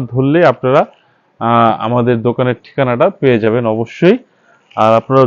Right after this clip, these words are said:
দোকানে যারা আসতে চান, আপনারা অবশ্যই আমাদের ঠিকানা অনুযায়ী আসবেন, আর আমাদের মোবাইল নাম্বারটা নিয়ে আসবেন। তো আজকের ভিডিওর শেষ ডিজাইন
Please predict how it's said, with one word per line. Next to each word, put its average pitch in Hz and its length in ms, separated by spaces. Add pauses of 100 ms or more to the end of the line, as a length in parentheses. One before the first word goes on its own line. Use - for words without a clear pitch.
(120)
দোকানে 143 300 (140)
যারা 127 220
আসতে 143 260
চান, 190 140 (120)
আপনারা 127 260 (100)
অবশ্যই 123 340
আমাদের 123 300
ঠিকানা 139 340 (300)
অনুযায়ী 131 380
আসবেন, 127 300 (420)
আর 110 80
আমাদের 123 320
মোবাইল 127 380
নাম্বারটা 120 320
নিয়ে 110 260
আসবেন। 92 240 (460)
তো - 20 (120)
আজকের 175 360
ভিডিওর 147 360
শেষ 165 300 (180)
ডিজাইন 139 280